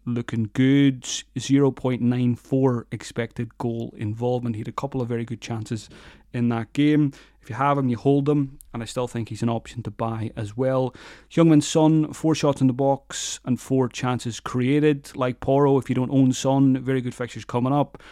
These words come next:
Should be a priority to try and get him. Doucouré, Saka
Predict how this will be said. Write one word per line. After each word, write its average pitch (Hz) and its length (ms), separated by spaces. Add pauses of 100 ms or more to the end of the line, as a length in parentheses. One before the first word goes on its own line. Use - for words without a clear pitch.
(180)
Should 123 240
be 120 180
a 113 120
priority 117 560
to 117 100
try 117 460
and 113 260
get 135 220
him. 135 240 (420)
Doucouré, 165 720 (560)
Saka 139 720